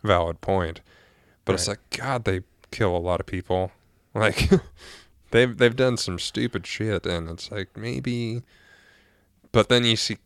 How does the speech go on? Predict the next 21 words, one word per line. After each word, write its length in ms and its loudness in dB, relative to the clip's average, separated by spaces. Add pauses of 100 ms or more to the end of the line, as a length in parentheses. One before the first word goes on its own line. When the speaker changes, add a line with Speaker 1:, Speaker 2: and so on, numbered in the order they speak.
Speaker 1:
Cap's 360 2
point, 460 -4
and 280 -10
I 60 -4
guess 220 -2
we 60 -10
could 100 -10
have 100 -4
talked 260 -2
about 200 -2
this 200 -2
when 100 -6
we 60 -6
talked 240 -2
about 180 -6
the 120 -4
actual 280 -8
Accords, 480 -4
but 160 0
it's 180 -10
like, 340 -8